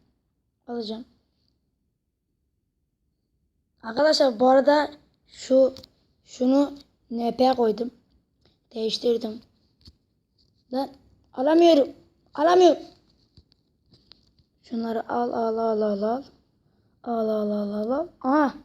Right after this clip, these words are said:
çakıl taşı çıkar mı? Çakmak. Bakın deneyeceğim. Kazma bozuldu. Aferin. Buradan çıkacağız hemen.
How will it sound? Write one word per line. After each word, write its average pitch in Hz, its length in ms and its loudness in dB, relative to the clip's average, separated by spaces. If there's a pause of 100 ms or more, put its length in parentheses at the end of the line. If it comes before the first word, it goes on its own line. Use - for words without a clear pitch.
(320)
çakıl 233 260 -4
taşı 254 320 -2
çıkar 339 260 2
mı? 233 380 2
Çakmak. - 520 -14 (960)
Bakın 208 340 -8
deneyeceğim. 208 440 -4 (2500)
Kazma 311 400 4
bozuldu. 262 460 6 (960)
Aferin. 254 520 -2 (1160)
Buradan 233 220 -2
çıkacağız 262 540 -4
hemen. 233 300 -4